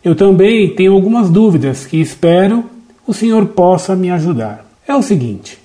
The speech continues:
pode-se dizer que o cristianismo é uma forma de humanismo? Já não digo, é claro, o humanismo enquanto movimento filosófico renascentista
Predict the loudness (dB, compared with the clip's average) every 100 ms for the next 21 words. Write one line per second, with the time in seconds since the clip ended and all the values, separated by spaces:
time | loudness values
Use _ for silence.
0 | _ -4 -2 0 0 0 0 2 2 2
1 | -2 -4 -4 -4 -2 -4 -2 -2 2 2
2 | 0 -2 -6 -4 -2 0 -2 -4 -8 -4
3 | -2 -2 -2 -2 0 0 0 0 0 0
4 | -2 -8 -14 _ -4 0 2 2 2 2
5 | 0 0 -2 -2 0 2 2 0 -8 -12
6 | _ _ _ 0 2 4 2 2 2 2
7 | 0 0 -2 -2 -4 -2 -2 0 0 2
8 | 0 0 0 0 0 0 0 -4 -6 -6
9 | -2 0 0 0 0 -2 -6 -2 -2 0
10 | -2 -2 -4 -2 -2 -2 -6 -12